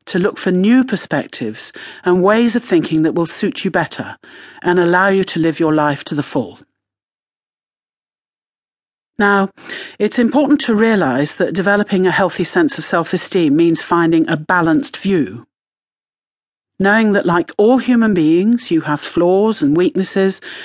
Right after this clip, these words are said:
things you're not very good at, things you regret, things you'd like to improve.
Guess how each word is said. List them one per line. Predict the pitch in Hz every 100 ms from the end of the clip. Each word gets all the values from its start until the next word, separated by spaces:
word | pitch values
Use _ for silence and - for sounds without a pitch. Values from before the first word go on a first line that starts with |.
| - -
things | - 202 190
you're | 170
not | 175 -
very | 170 143
good | 139 196
at, | 208 202 202 175
things | - 143 139
you | 143
regret, | 151 139 196 208 180 -
things | - 143 143
you'd | 151
like | 156 -
to | -
improve. | 147 - 262 226 160 202 -